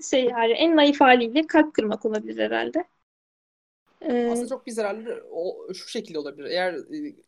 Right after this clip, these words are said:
Speaker 2: bu
Speaker 1: Aslında
Speaker 2: tartışma
Speaker 1: güzel
Speaker 2: hilelerini eğer
Speaker 1: bir
Speaker 2: fark
Speaker 1: ya
Speaker 2: ettin-
Speaker 1: diyecektim sandım. Kalp kırmakla ilgili.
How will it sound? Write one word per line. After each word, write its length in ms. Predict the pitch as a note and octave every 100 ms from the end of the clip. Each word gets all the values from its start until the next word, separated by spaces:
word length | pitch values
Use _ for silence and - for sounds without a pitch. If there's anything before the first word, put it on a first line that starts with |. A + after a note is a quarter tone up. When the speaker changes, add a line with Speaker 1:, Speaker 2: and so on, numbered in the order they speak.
| _ _ _
Speaker 2:
bu 180 | E3 F3+
Speaker 1:
Aslında 120 | C4+
Speaker 2:
tartışma 280 | D4 D#4 D#4+
Speaker 1:
güzel 160 | C#4+ C#4
Speaker 2:
hilelerini 220 | C#4+ C#4+
eğer 220 | B3 D4
Speaker 1:
bir 60 | C#4+
Speaker 2:
fark 220 | - -
Speaker 1:
ya 60 | C4+
Speaker 2:
ettin- 260 | B3+ B3+
Speaker 1:
diyecektim 500 | B3 B3 B3+ - C4
sandım. 460 | C#4 A#3+ A3 A3+ A#3+ - _ - - - _
Kalp 260 | - A3+ -
kırmakla 480 | B3 A#3+ A#3+ A#3+ A#3
ilgili. 340 | A3+ A3+